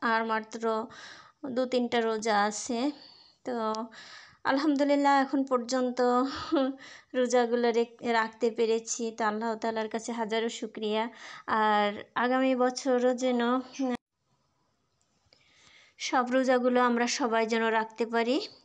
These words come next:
এই দোয়া সবাই সবার জন্য করব। তো আপনারা ঈদের জন্য কি, কে কি কেনাকাটা করলেন, আহ, প্লিজ আমার বন্ধুরা কমেন্টস করে জানাবেন। আর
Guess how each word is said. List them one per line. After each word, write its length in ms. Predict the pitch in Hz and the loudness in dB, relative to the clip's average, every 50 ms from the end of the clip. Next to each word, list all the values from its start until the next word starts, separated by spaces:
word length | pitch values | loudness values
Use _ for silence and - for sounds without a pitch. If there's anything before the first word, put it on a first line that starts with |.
| - - | -8 -2
এই 200 | - 247 240 233 | 0 2 2 2
দোয়া 200 | 214 226 220 220 | 4 2 2 2
সবাই 340 | 220 - 262 233 214 220 220 | 2 0 -2 0 0 0 0
সবার 360 | 214 - 233 214 214 214 214 | 0 0 0 0 0 0 -2
জন্য 340 | 208 220 220 214 214 220 214 | -2 -2 -2 -2 -2 -4 -4
করব। 520 | 214 - 220 214 208 214 214 208 208 240 233 - _ - - - - - - - - _ _ - | -2 0 0 0 0 0 -2 -4 -6 -6 -8 -12 _ -20 -20 -20 -20 -20 -20 -20 -20 _ _ -6
তো 100 | - 240 233 233 226 226 220 220 220 233 226 - - - - - - - | -2 0 2 2 4 4 2 2 0 -2 -6 -14 -20 -20 -20 -14 -8 -8
আপনারা 720 | 277 269 285 277 277 269 277 277 277 277 277 277 277 277 - - - - _ _ - | -4 0 2 2 4 6 6 6 8 6 6 6 4 4 2 -2 -8 -18 _ _ -4
ঈদের 280 | 262 254 254 269 254 | -2 2 2 2 2
জন্য 260 | 247 269 254 254 254 254 | 2 2 4 4 2 2
কি, 280 | 254 269 247 247 254 247 - 311 247 - | 2 2 2 2 2 2 0 -4 -2 0
কে 160 | 269 262 254 | 2 2 2
কি 240 | 247 247 262 240 233 | 2 0 -4 -4 -4
কেনাকাটা 500 | 226 247 240 233 233 233 226 220 226 220 | -2 -2 -2 -2 -2 -2 -2 0 -2 -2
করলেন, 520 | 220 233 226 220 220 220 226 226 226 226 233 - - - - - - - - _ - | -2 -2 -2 -2 0 0 0 0 -2 -4 -6 -10 -14 -14 -12 -12 -12 -14 -14 _ -6
আহ, 540 | 240 240 233 233 226 226 226 220 220 220 220 | -4 -2 0 0 0 2 2 2 0 0 -2
প্লিজ 300 | - 247 262 269 269 254 | -2 0 2 2 2 2
আমার 220 | 269 240 247 247 240 | 2 2 2 2 2
বন্ধুরা 440 | 220 226 233 226 233 240 254 277 294 | 2 0 0 0 0 2 2 2 2
কমেন্টস 420 | - 285 233 226 220 220 - - | 2 0 0 0 -2 -4 -6 -6
করে 240 | - 233 220 220 220 | -4 -2 0 0 0
জানাবেন। 560 | 226 226 220 214 214 214 214 214 220 254 277 269 - - - _ _ - | 0 -2 -2 -2 -2 -2 -2 -2 -2 -2 -2 -4 -8 -18 -20 _ _ -6
আর 360 | - 226 220 220 220 214 | -4 -2 -2 0 -2 -2